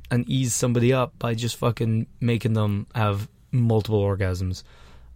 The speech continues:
Um, and even just, like, the, the act, like, you're already doing sexual things, so, like,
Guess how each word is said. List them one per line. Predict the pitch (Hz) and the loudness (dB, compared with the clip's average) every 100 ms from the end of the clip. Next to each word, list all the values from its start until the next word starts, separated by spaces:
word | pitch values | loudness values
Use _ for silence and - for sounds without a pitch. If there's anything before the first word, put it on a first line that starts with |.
| - | -4
Um, | 101 95 92 92 95 | 0 2 2 0 4
and | 196 | 4
even | 220 196 | 6 4
just, | 156 151 | 2 2
like, | 139 110 | 0 2
the, | 120 113 | 0 0
the | 110 120 | 0 2
act, | 107 98 - | 2 -2 -4
like, | 113 | -2
you're | 123 | 2
already | 127 139 127 | 4 4 4
doing | 120 113 | 2 -2
sexual | - 110 - 107 | -2 -4 -2 -4
things, | - 117 135 156 | 0 0 0 -2
so, | - | -2
like, | 107 104 95 | 0 0 -4